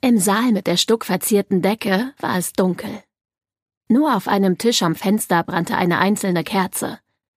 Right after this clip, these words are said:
Ihr flackernder Schein warf zuckende Schatten an die Wände und ließ die feinen Herrschaften, die sich hier versammelt hatten,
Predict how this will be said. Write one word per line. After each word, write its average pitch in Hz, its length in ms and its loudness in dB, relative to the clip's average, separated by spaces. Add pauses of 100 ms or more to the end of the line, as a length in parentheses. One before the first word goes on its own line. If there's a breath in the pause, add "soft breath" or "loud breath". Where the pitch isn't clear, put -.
(520)
Ihr 190 180 2
flackernder 208 600 2
Schein 214 560 2
warf 277 260 -4
zuckende 214 520 2
Schatten 214 400 0
an 175 140 2
die 190 120 2
Wände 190 400 2 (500 loud breath)
und 277 200 -2
ließ 294 220 -2
die 220 120 2
feinen 214 360 2
Herrschaften, 185 680 0
die 180 80 0
sich 170 160 -8
hier 202 160 0
versammelt 196 520 2
hatten, 214 360 2